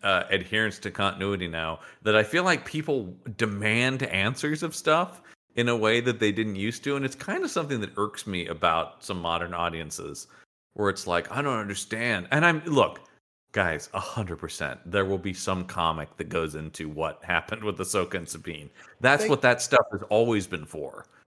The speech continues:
Speaker 2: But we eventually do get it addressed in the show, which is what drove me crazy about people complaining about it week to week. And it's
Speaker 1: Yeah.
Speaker 2: one of the arguments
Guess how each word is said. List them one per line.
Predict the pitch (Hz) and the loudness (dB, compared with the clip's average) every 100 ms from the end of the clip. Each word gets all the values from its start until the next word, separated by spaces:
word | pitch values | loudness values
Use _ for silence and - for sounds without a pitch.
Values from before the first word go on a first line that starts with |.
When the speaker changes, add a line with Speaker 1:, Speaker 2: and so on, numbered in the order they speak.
| - | -12
Speaker 2:
But | 170 | -8
we | 180 190 | 2 4
eventually | 147 175 185 190 180 | 4 2 -2 -2 -2
do | 127 165 | -2 -6
get | 143 131 | -4 -2
it | 147 - | -2 -4
addressed | 131 113 113 139 143 | -8 -4 -4 -4 -4
in | 143 | -4
the | 135 | -2
show, | - 175 | 4 4
which | 107 113 | 4 -2
is | 123 | -4
what | 139 | -2
drove | 214 220 | 0 0
me | 180 | 2
crazy | 143 143 117 | 4 4 2
about | 101 - | -6 -4
people | 120 | -4
complaining | 107 98 92 104 110 | -4 -10 -8 -6 -4
about | 113 113 | 0 0
it | 107 | -2
week | 107 - | -8 -12
to | |
week. | 101 113 - | -14 -10 -6
And | 202 | 0
it's | |
Speaker 1:
Yeah. | - 247 | 2 2
Speaker 2:
one | 233 | 2
of | 180 | 0
the | 165 135 113 _ _ - | -2 -4 -4 _ _ -2
arguments | 135 135 120 123 113 | 2 2 0 -4 -4